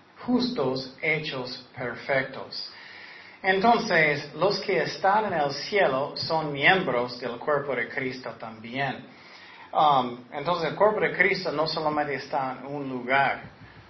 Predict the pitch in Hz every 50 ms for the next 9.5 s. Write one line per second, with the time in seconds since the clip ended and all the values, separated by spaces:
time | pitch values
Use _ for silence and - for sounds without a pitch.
0 | - - - - - - 127 120 117 110 107 110 - - - - - - - 135
1 | 131 127 127 139 147 151 151 147 143 139 147 147 135 131 127 - 123 113 110 120
2 | 120 127 131 135 127 113 - 120 117 123 123 131 131 131 127 123 123 - - 127
3 | 117 117 120 123 - - - 120 110 107 110 - - 117 110 107 104 - - -
4 | - 156 160 156 - - - 143 117 98 87 - - - - - - - - -
5 | - - - - - - - - 143 135 135 135 - 185 196 196 190 175 160 139
6 | - - - 190 220 220 - - - - 143 135 139 156 165 - - 131 131 -
7 | - 165 151 - - - 220 - 214 180 160 143 143 180 180 - - 175 - -
8 | - 180 220 226 220 - - - 139 110 - - - - - 170 185 208 208 -
9 | - - 131 127 127 135 156 180 170 139